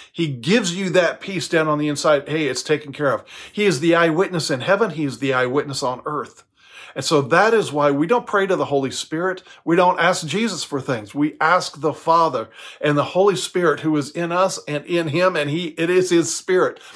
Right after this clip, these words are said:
knows his thoughts, knows his innermost desires for us and his will, and then he communicates that down to us.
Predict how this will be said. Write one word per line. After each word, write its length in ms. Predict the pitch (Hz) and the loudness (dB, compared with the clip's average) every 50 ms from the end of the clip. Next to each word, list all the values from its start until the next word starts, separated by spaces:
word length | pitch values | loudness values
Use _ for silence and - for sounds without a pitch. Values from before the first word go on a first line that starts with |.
| - - - | -20 -14 -6
knows 400 | 147 147 160 185 214 208 202 - | 0 2 4 6 6 4 4 2
his 180 | 196 175 - - | -2 -2 -2 -2
thoughts, 340 | - 165 139 139 - - 160 | 0 0 0 0 0 -2 -2
knows 340 | 160 170 185 208 202 202 190 | 2 4 4 4 4 2 0
his 180 | 175 165 143 - | -2 -2 -4 -4
innermost 580 | 175 175 175 170 165 160 165 160 - - - _ - - _ _ - | -6 -4 -2 -2 -2 -2 -2 -4 -6 -10 -14 _ -20 -20 _ _ -6
desires 600 | 131 147 156 131 127 165 160 170 170 156 147 - | -2 -2 0 2 4 4 4 4 4 2 0 0
for 260 | - 175 165 156 147 | -2 -4 -2 -2 -2
us 180 | 127 - - - - _ _ - | -2 -4 -6 -10 -16 _ _ -10
and 140 | 135 135 | -8 -4
his 200 | 139 170 160 - | -2 -2 0 2
will, 240 | 151 156 147 135 - | 2 2 2 2 0
and 160 | 147 147 143 | -4 -6 -4
then 80 | 147 139 | -4 -4
he 120 | 135 139 | -6 -6
communicates 640 | 139 - 143 139 135 135 135 131 - 131 123 123 - | -8 -6 -6 -6 -4 -4 -6 -6 -8 -8 -8 -8 -6
that 300 | 135 123 120 110 - _ _ _ _ _ | -6 -6 -8 -10 -14 _ _ _ _ _
down 240 | - 120 117 117 110 | -8 -8 -8 -8 -8
to 180 | - 139 127 104 | -8 -6 -6 -6
us. 180 | 98 - - | -6 -10 -14